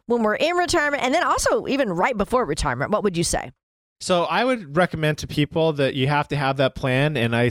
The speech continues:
Speaker 2: always sound like a broken record, but I, I really mean it. Planning is so important. And, and the reason why is this, because when you go into retirement, you have to know where your guaranteed income is from. I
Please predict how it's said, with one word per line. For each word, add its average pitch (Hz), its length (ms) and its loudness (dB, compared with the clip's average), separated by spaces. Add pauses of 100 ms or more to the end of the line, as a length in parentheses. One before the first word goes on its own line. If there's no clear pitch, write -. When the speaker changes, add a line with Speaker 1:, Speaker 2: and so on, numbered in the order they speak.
(140)
Speaker 2:
always 143 260 2
sound 147 160 0
like 147 160 -2
a 139 40 -10
broken 143 300 0
record, 131 440 0
but 127 100 2
I, 123 140 2
I 120 100 -4
really 143 280 2
mean 120 260 0
it. 98 140 -2
Planning 151 420 0
is 117 120 0
so 127 240 0
important. 113 680 0
And, 120 320 0
and 131 120 0
the 131 60 2
reason 165 320 2
why 131 220 2
is 107 180 0
this, 110 220 0
because 120 340 0
when 143 180 0
you 190 140 -2
go 170 320 2
into 143 460 -2
retirement, 120 680 0 (340)
you 127 120 -4
have 160 180 0
to 185 100 -4
know 165 140 2
where 147 140 2
your 131 120 4
guaranteed 120 540 0
income 113 380 -4
is 101 100 -2
from. 95 400 -2
I 151 320 0